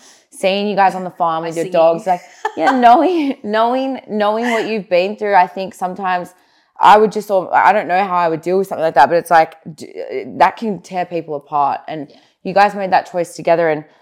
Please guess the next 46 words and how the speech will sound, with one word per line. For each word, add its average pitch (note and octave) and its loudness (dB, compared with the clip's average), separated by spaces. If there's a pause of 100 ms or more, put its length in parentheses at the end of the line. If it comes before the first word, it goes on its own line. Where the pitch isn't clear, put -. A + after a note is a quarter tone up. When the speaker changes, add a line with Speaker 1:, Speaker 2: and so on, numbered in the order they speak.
(200)
Speaker 1:
um, F3 4
how F#3 2
did C#4+ -2
you F4 -2
get B3 -8
clean? E3 -12 (600)
Speaker 2:
How G#3 -2
do A3 -8
we G#3+ -10
get G3+ -18
clean? G3 -20
So A3+ -8 (360)
for C4 0
us, C#4 2
like C4+ -10
I C#4+ -8
said, C#4 -12
when C4 -10
we C4+ -18
moved C4+ -14
back C4 -6
to C#4+ -16
Gundy, G#3+ -8
there G3+ -12
wasn't G3+ -16
an - -20
option E3+ -16
to F3 -20
get D3 -20
it B2+ -20
anymore. C#3 -20
You E3 -20
know, F#3 -8
you, G3+ -16
all G#3+ -4
the A#3 -10
contacts G3+ -10
were F#3+ -18
so F#3+ -10
far E3+ -6
away, C3 -16
and A#3 -8
also A#3 -10
we G3+ -20
had G#3+ -14
no - -20